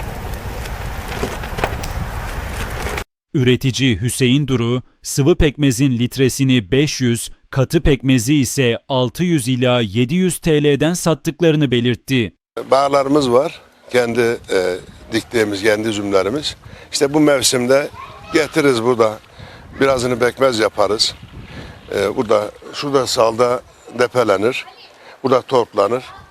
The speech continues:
Speaker 2: Şimdi biraz sonra bunu geri o sala çekeriz. Orada duruttuktan sonra, e, pekmez aşamasına geçer yani. Ondan sonra burada üç dört saat pişer yani. Piştikten sonra da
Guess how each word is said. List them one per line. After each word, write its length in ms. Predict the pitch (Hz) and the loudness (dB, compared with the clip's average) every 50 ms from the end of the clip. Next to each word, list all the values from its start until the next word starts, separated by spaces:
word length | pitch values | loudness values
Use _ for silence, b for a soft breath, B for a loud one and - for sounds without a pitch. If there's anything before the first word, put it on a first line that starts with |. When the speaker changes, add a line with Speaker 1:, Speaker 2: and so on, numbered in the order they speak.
| - - - - - | -20 -20 -20 -12 -6
Speaker 2:
Şimdi 220 | - 135 127 123 | -4 -2 -2 2
biraz 200 | 131 131 127 110 | 2 2 2 0
sonra 320 | - 131 127 123 127 127 | 0 -2 0 2 2 2
bunu 160 | 117 127 127 127 | 2 0 0 0
geri 200 | 120 120 123 131 | 2 2 2 2
o 120 | 135 120 | 2 0
sala 320 | - - 127 120 127 123 | 0 0 0 2 2 0
çekeriz. 580 | 113 - 120 104 - 98 95 101 131 131 - - 135 | 0 0 -2 -2 0 0 0 0 0 -2 -4 -2 -2
Orada 380 | 139 127 113 120 117 107 104 - - - | -2 0 2 2 2 0 0 -6 -8 -4
duruttuktan 560 | 120 110 110 - - 117 113 - - 147 143 | -4 -4 -4 -2 -2 -4 -2 0 0 0 0
sonra, 440 | 120 104 110 101 98 104 131 156 151 139 B B B B B B B B B B - - | -2 -2 -2 0 2 2 2 2 0 -4 B B B B B B B B B B -6 -4
e, 100 | - 120 | -2 -2
pekmez 400 | 110 120 127 123 131 135 135 135 | 0 -2 -2 -2 0 0 0 2
aşamasına 640 | 131 110 - - 123 120 117 107 - - 120 120 113 | 2 2 2 2 2 2 0 0 0 0 0 0 0
geçer 360 | 101 95 90 - - 95 90 | 0 0 0 0 0 0 2
yani. 280 | 90 90 87 85 85 82 80 - B B B B B B - | 2 2 0 0 -2 -6 -10 -14 B B B B B B -2
Ondan 300 | 127 131 127 135 139 135 | 0 2 2 2 2 2
sonra 440 | - - 117 110 113 131 143 151 143 | 0 0 2 2 2 2 2 2 0
burada 340 | 139 135 120 131 120 117 | 0 2 4 2 2 2
üç 280 | 113 - - 131 - - | 0 -4 -6 -6 -2 0
dört 180 | 147 139 123 - | 0 0 0 0
saat 300 | - 117 110 117 135 - - - - - - - - | 0 0 2 2 0 -2 -8 -18 -20 -20 -20 -8 -4
pişer 320 | - - - - 120 101 95 104 - | -2 0 2 2 2 0 -2 -2 0
yani. 220 | 95 92 85 82 85 82 87 | 0 0 0 0 -4 -6 -4
Piştikten 480 | 104 - - - 120 - - 135 131 | -4 -4 -2 -4 -4 -2 0 0 0
sonra 320 | 113 101 104 92 87 92 101 | 0 -2 -2 -2 0 0 2
da 160 | 131 147 139 | 0 0 -2